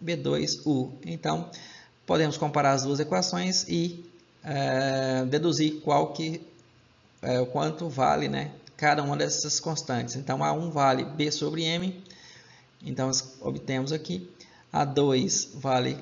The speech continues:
K sobre M, é, e B zero vale B sobre M, e B dois vale K sobre M. Então, aqui agora temos os elementos,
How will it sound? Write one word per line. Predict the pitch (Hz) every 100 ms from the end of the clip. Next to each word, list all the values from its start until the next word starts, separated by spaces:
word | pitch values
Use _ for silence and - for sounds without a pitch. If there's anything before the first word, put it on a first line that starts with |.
| -
K | - 143 131 131
sobre | - 156 160
M, | 147 151 175 - - - - - _ _ _ _
é, | 143 135 131
e | 127
B | 147 160
zero | 139 147 143
vale | 135 131
B | 131 143
sobre | - 180 175
M, | 160 151 156 170 185 -
e | 151 147 147 - - _ _
B | 147 151
dois | 156 139 151 147
vale | 131 127 135
K | 139 - 135
sobre | 135 151 151 131
M. | 127 143
Então, | 143 127 143 156 - - - - _ _
aqui | - - 135 139 - -
agora | 143 139 139
temos | 143 143 143
os | 143
elementos, | 151 143 139 139 151 - -